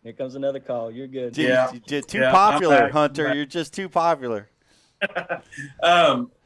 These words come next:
Speaker 3: last year, signed up for the N P F L, was going north, had never been north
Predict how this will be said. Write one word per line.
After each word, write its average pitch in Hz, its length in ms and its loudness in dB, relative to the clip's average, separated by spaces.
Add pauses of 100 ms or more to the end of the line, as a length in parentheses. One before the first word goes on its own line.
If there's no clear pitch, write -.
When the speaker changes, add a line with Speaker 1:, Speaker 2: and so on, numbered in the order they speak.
(160)
Speaker 3:
last 170 340 -2
year, 160 120 -6
signed 156 280 -6
up 156 120 -8
for 143 80 -20
the 143 80 -8
N 147 100 -8
P 147 140 -6
F 143 160 -6
L, 139 240 -2
was 127 160 -12
going 143 240 -4
north, 135 320 -2
had 127 120 -12
never 139 160 -4
been 135 200 -8
north 135 320 -4